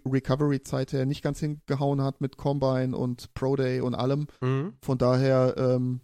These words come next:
Speaker 1: ja, hatten wir das richtig vermutet im,
Speaker 2: Ja.
Speaker 1: äh, in der Folge zuvor. Und
Speaker 2: Natürlich.
Speaker 1: ja, eigentlich Gewinner, natürlich, selbstverständlich.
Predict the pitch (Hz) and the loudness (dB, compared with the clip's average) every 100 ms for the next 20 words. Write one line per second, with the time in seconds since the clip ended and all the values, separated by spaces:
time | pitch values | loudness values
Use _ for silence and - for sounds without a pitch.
0 | _ 123 117 - 117 110 131 - - 120 | _ -2 -2 -4 -4 -4 -6 -8 -6 -4
1 | 123 123 165 - 139 139 - - 127 127 | -2 -2 -4 -4 -4 -4 -2 -2 0 -2
2 | 64 - 131 - 135 135 131 - 139 220 | -4 -4 -4 -2 -4 -4 -8 -2 -2 -4
3 | _ _ - 147 143 147 196 240 156 - | _ _ 2 6 6 6 4 4 2 -4
4 | - 143 180 180 - - 156 - - 208 | -2 0 0 -2 -8 -12 -16 -12 0 4
5 | 160 120 135 - 208 147 113 139 139 123 | 4 4 2 6 6 6 4 2 2 2
6 | - - - | 4 4 4